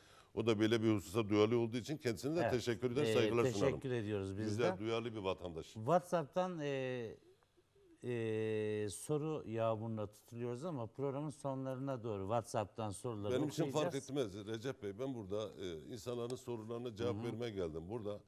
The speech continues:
Speaker 1: var olan sorunlar <clears throat> bizim bilmediğimiz de vardır. Bakınız, e, küçükbaş hayvancılık her yerde söylüyorum.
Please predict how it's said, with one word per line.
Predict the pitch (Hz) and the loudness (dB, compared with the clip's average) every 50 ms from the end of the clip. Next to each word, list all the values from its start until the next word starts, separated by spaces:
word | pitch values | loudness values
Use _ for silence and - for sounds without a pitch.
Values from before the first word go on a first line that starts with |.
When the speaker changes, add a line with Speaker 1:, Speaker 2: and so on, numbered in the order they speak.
| _ _ _ _ _ _ - | _ _ _ _ _ _ -4
Speaker 1:
var | 107 127 135 | 0 0 0
olan | 120 113 110 113 117 | 0 -2 -4 -4 -4
sorunlar | 104 - 113 104 95 107 147 190 | -6 -6 -8 -6 -2 2 4 4
<clears throat> | 180 139 107 | 4 4 2
bizim | 107 113 123 120 | -2 -6 -6 -6
bilmediğimiz | 120 123 120 120 117 107 101 110 113 113 107 87 | -6 -6 -4 -4 -4 -4 -2 -2 -4 -4 -4 -2
de | 92 82 | -2 -2
vardır. | 80 78 69 - - - - - _ _ - _ _ _ _ _ _ _ - | -2 -2 -6 -6 -12 -20 -20 -20 _ _ -20 _ _ _ _ _ _ _ -2
Bakınız, | 101 110 - - 120 113 98 - - - _ - - | -2 -2 -2 -2 -2 -2 -2 -4 -6 -16 _ -12 -6
e, | 85 92 92 87 87 82 - | -4 -2 -2 -2 -4 -6 -10
küçükbaş | - 101 - 135 117 113 101 87 - | -12 -10 -10 -8 -6 -6 -6 -4 -2
hayvancılık | 95 92 90 92 92 85 92 107 123 - _ _ _ _ - _ _ - | -2 0 0 0 -2 -4 -6 -8 -10 -10 _ _ _ _ -20 _ _ -2
her | 135 143 131 | 0 0 2
yerde | 104 95 92 87 90 120 117 | 4 2 2 2 2 -2 -4
söylüyorum. | - - 104 104 98 98 95 85 78 - | -2 -2 -2 -2 0 0 0 -2 -2 -4